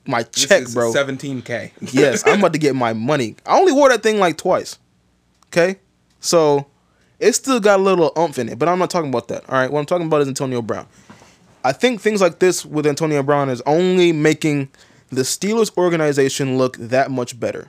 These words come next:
Speaker 1: for getting rid of
Speaker 2: Yes.
Speaker 1: him.
Speaker 2: Yeah.
Speaker 1: It's making Big Ben, even though Big Ben had a lot to do with that, with the issues between him and Antonio Brown,
Speaker 2: It makes
Speaker 1: it's
Speaker 2: the
Speaker 1: making
Speaker 2: other
Speaker 1: Big Ben
Speaker 2: side.
Speaker 1: look like a freaking angel sent from the Lord.
Speaker 2: The Lord,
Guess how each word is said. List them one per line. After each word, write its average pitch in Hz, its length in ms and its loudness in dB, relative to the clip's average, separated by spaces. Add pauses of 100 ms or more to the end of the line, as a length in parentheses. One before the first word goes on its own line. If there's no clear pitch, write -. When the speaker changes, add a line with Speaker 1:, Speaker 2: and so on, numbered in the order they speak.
Speaker 1:
for - 160 -6
getting 135 240 -2
rid 143 120 2
of 127 200 0
Speaker 2:
Yes. - 0 -
Speaker 1:
him. - 280 -10
Speaker 2:
Yeah. 123 340 -4 (160)
Speaker 1:
It's 131 140 -4
making 190 360 2
Big 156 300 4
Ben, 180 240 4
even 190 280 0
though 196 140 4
Big 165 280 0
Ben 170 180 2
had 151 160 2
a 123 40 4
lot 127 300 2
to 151 80 -6
do 151 180 2
with 151 180 -2
that, 127 260 0
with 131 140 -4
the 135 100 -2
issues 156 160 -4
between 147 200 -4
him 160 140 -2
and 151 100 -2
Antonio 156 300 -2
Brown, 165 320 0 (180)
Speaker 2:
It 127 120 -10
makes 143 160 -2
Speaker 1:
it's 131 80 -6
Speaker 2:
the 147 100 -2
Speaker 1:
making 208 300 4
Speaker 2:
other 160 120 2
Speaker 1:
Big 185 200 6
Ben 165 260 4
Speaker 2:
side. 151 120 0
Speaker 1:
look 156 160 2
like 147 280 4 (420)
a 123 180 -2
freaking 143 600 -2 (100)
angel 139 560 0 (140)
sent - 380 -2
from 156 380 0
the 139 240 0
Lord. 131 400 2 (160)
Speaker 2:
The 135 100 -10
Lord, 131 420 -2